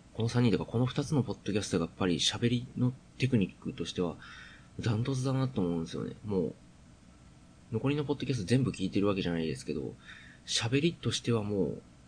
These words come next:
この二つのポッドキャストがダントツで、もう以下言ってしまう、失礼ですけど、もう以下略みたいな。もうこの二つダントツだなと思ってて。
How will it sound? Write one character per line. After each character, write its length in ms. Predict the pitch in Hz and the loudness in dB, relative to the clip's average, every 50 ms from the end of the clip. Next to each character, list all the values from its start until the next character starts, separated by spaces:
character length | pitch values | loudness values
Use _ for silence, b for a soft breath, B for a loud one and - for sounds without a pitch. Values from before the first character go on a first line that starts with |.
| - - - - | -20 -20 -14 -8
こ 140 | - - 107 | -4 -2 0
の 260 | 110 113 110 101 - - - - - - - - | 0 0 0 -2 -4 -6 -10 -20 -20 -20 -20 -16
二 220 | - - - 110 | -10 -6 -4 -4
つ 140 | - - 120 | -2 0 0
の 80 | 104 - | 0 0
ポ 100 | - - | -2 -6
ッ 80 | - | -12
ド 60 | - | -8
キ 80 | - 90 | -6 -6
ャ 20 | |
ス 40 | - - | -4 -4
ト 80 | 85 - | -6 -6
が 60 | - | -4
ダ 100 | - 92 | -2 -4
ン 80 | 98 - | -4 -4
ト 140 | - 110 98 | -6 -8 -8
ツ 160 | - 92 90 | -6 -2 0
で、 200 | 101 98 - - B B B B B B B B B B B - - | 2 2 2 0 B B B B B B B B B B B -8 0
も 60 | - 110 | 2 2
う 40 | |
以 60 | 123 131 | 4 6
下 100 | 135 113 | 6 6
言 200 | 107 - 101 101 | 6 6 4 2
っ 20 | |
て 120 | - - 110 | 0 0 0
し 100 | - 95 | 0 0
ま 80 | 78 | 0
う、 40 | 95 | 0
失 180 | - - - 135 | 0 2 6 6
礼 100 | 120 90 | 8 8
で 80 | 87 | 6
す 80 | 82 - | 4 0
け 60 | - | 0
ど、 100 | 76 95 | 0 0
も 60 | 104 | 2
う 40 | 107 | 0
以 80 | 101 95 | 0 2
下 120 | - 107 | 4 4
略 240 | 95 87 82 87 80 | 4 4 4 2 -2
み 80 | 80 78 | -4 -4
た 80 | - | -4
い 80 | 52 - | -6 -8
な。 80 | - - - - - - | -10 -14 -20 -20 -16 -8
も 340 | 113 110 120 117 107 98 85 | -4 0 2 2 4 4 2
う 60 | 80 | 2
こ 140 | - - 120 | 0 0 0
の 80 | 120 113 | 0 2
二 180 | - 139 113 | 2 0 -2
つ 80 | - - | 0 0
ダ 80 | 98 | 0
ン 100 | 95 95 | 0 0
ト 100 | 92 101 | -2 -4
ツ 100 | 92 - | -2 -2
だ 120 | 101 98 95 | 0 0 0
な 80 | 92 | 0
と 160 | 90 - - 90 | -2 -4 -6 -6
思 120 | 76 71 | -6 -6
っ 20 | |
て 320 | - - - - - - - | -6 -10 -12 -8 -6 -6 -6
て。 60 | - | -6